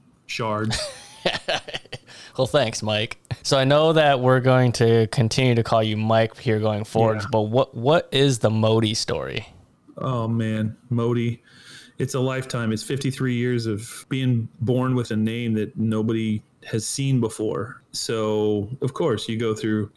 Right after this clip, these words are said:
Speaker 1: grammar school where people are trying to say it, but they can't. Then you go through middle school where they contort it and try and make it terrible. And then you go through high school where nobody wants to say it.
Speaker 2: Mm.
Speaker 1: And then you go to the military where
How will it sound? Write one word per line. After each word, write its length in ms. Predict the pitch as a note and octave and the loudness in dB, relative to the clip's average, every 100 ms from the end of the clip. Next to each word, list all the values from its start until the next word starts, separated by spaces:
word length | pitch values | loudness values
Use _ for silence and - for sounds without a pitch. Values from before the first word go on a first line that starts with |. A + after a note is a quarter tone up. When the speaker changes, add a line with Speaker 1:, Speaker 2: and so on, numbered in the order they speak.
| A#2 | -2
Speaker 1:
grammar 380 | A#2+ A2+ A2 | -2 -2 -4
school 480 | G#2+ - A2 G#2+ A2 | -4 -2 0 2 2
where 260 | A2 G#2+ G#2 | 0 0 -4
people 320 | - B2 A#2 | -6 -4 -2
are 60 | A2 | -4
trying 280 | - A2+ A2+ | -6 -4 -4
to 60 | |
say 220 | - A2+ | -4 -4
it, 80 | A2 | -4
but 100 | G#2 | -4
they 80 | G2 | -6
can't. 560 | - - A2 G#2 G#2 - _ - - - | -8 -6 -6 -4 -6 -10 _ -20 -20 -6
Then 160 | A#2 A#2 | -2 0
you 100 | A2 | 0
go 140 | A2+ | -2
through 260 | - A#2+ A2 | -2 -2 0
middle 260 | A#2+ B2 | 0 -2
school 360 | - - A2+ A2 | -4 -2 0 2
where 100 | G#2+ | 0
they 480 | G2+ G2+ G2 G2 G#2+ - | -2 -2 -2 -2 -4 -4
contort 440 | C3 A#2+ C3 B2+ | -4 -2 0 0
it 140 | A#2+ A2 | -2 -2
and 420 | A#2 G#2+ G#2 - - - | 0 0 0 -4 -12 -10
try 220 | A2 B2+ | -8 -6
and 100 | A#2 | -4
make 140 | A2+ A2 | -4 -4
it 100 | - | -6
terrible. 640 | A#2+ A#2 A#2 A#2 A#2 A#2 - - - | -4 -2 0 0 0 -2 -10 -18 -10
And 100 | A#2+ | -2
then 100 | B2+ | 0
you 140 | B2 A#2 | 0 -2
go 120 | A#2 | -2
through 160 | A#2 G2+ | -2 -2
high 180 | A2 | -2
school 480 | A2+ - A#2 A2+ A2 | -4 -2 0 0 2
where 520 | A2 G#2+ G#2+ G#2+ G#2+ - B2 | 0 0 -2 -4 -6 -8 -4
nobody 300 | B2 B2 G#2+ | 0 2 0
wants 300 | A2 C#3 - | 0 -2 -4
to 120 | F#2 | -8
say 320 | - E2+ E2 | -6 -4 -4
it. 140 | F2 - | -6 -6
Speaker 2:
Mm. 380 | G#2+ G#2+ G2+ G#2 - - - _ _ _ - | -6 -4 -6 -12 -16 -20 -20 _ _ _ -6
Speaker 1:
And 160 | A#2+ | -2
then 120 | B2+ | -2
you 80 | A#2+ B2 | 0 0
go 80 | |
to 60 | A#2 | 0
the 280 | G#2+ G#2 G#2 | 0 0 0
military 720 | A#2 B2 A2 - A#2 A2+ A2+ | 0 -2 -4 -4 -4 -2 0
where 480 | G#2+ G2+ G2+ G2+ | 2 2 0 -2